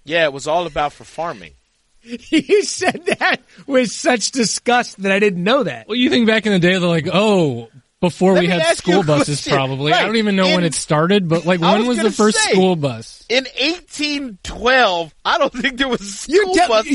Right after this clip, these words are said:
Speaker 2: you, you think they had daylight savings back in eighteen twelve?
Speaker 1: I don't know.
Speaker 2: No,
Speaker 1: I
Speaker 2: you
Speaker 1: don't
Speaker 2: think
Speaker 1: know
Speaker 2: there
Speaker 1: when
Speaker 2: was,
Speaker 1: it
Speaker 2: like,
Speaker 1: was
Speaker 2: a
Speaker 1: started.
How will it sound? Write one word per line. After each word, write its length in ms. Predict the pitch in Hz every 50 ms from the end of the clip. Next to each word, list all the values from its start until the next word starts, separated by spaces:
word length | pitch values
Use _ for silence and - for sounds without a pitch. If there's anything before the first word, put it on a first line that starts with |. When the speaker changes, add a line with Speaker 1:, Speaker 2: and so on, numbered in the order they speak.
| 220
Speaker 2:
you, 120 | 262 320 311 - - - - _ _
you 120 | 254 277 285
think 180 | - 349 311
they 60 | 277
had 120 | 277 240 190
daylight 360 | 202 254 285 294 262 240 196
savings 340 | - 233 240 262 302 285 220
back 160 | 208 226 202
in 80 | 196 190
eighteen 380 | - 208 240 190 - 196 220 208
twelve? 520 | 180 - - 196 202 214 240 269 294 - - -
Speaker 1:
I 160 | - 131 131 156
don't 240 | 165 135 117 107 107
know. 360 | 113 120 127 135 160 185 185 180
Speaker 2:
No, 120 | 311 320
Speaker 1:
I 40 | 285
Speaker 2:
you 60 | 220 220
Speaker 1:
don't 80 | 233 240
Speaker 2:
think 120 | 262 254
Speaker 1:
know 20 | 240
Speaker 2:
there 80 | 277 254
Speaker 1:
when 60 | 247
Speaker 2:
was, 40 | 208
Speaker 1:
it 40 | 233
Speaker 2:
like, 100 | 233 208
Speaker 1:
was 100 | 220 202
Speaker 2:
a 60 | 175
Speaker 1:
started. 400 | 156 175 196 226 254 247 240